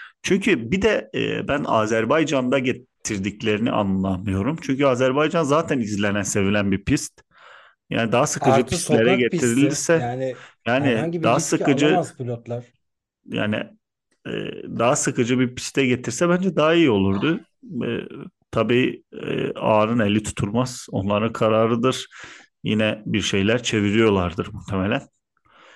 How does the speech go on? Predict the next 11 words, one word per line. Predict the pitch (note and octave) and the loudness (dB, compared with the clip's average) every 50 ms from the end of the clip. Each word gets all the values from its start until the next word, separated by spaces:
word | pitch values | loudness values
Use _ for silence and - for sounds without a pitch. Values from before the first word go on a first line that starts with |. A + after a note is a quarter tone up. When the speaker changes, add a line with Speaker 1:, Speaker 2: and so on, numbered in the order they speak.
| _ _ _ _ | _ _ _ _
Speaker 1:
İlginç | - A#2+ B2 D#3+ E3+ D#3+ - | 0 2 2 2 0 0 0
ama | A#2+ G2 F#2 F2 | 0 0 0 -4
Speaker 2:
Küçük, | F2 - - - | -4 -8 -8 -6
Speaker 1:
gerçekten | - A#2 A2 - C3+ A#2+ - B2 A#2 | -6 -4 -2 -2 -4 -2 -2 -2 -2
Speaker 2:
küçük | A2 - E2+ - - | -2 -4 -10 -10 -8
bir | A2 | -4
Speaker 1:
kararlar | A#2 A2+ A2 A2+ A2+ C3+ D#3+ F#3+ | 0 2 4 4 4 4 2 2
Speaker 2:
ek | G3 | 2
Speaker 1:
çok | - - F#2+ - | 2 0 0 0
Speaker 2:
yapayım. | A2 F#3+ A3+ C4+ | 0 -2 -2 -2
Speaker 1:
ilginç. | C4+ - - - - | -4 -6 -12 -18 -20